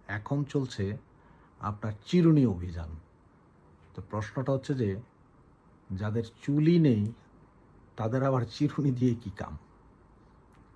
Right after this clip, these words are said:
এটা হচ্ছে প্রথম প্রশ্ন। আর দ্বিতীয়ত, আপনারা হয়তো থাম্বনেলে দেখেছেন যে আমি বঙ্গবন্ধু শেখ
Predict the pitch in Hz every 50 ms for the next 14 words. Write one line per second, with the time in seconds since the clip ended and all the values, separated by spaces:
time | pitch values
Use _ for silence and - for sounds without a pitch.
0 | _ _ _ - _ _ _ - - _ _ _ _ - 104 135 131 - - 165
1 | 165 175 175 175 - - _ _ _ - 104 87 - - 95 82 82 - - -
2 | - - - - - - _ - 101 95 98 104 104 - 139 143 139 - 180 175
3 | 175 - 190 190 190 196 190 - - - - 135 147 151 160 175 196 214 226 202
4 | 180 165 - 165 156 - - 107 92 95 - - - - - - _ _ _ -
5 | _ - - _ - 90 95 110 113 120 120 107 98 95 95 - _ _ _ _
6 | _ _ _ _ _ _ _ _ _ _ - 101 - - _ _ - _ - 117
7 | 107 110 110 110 110 113 113 113 - - 120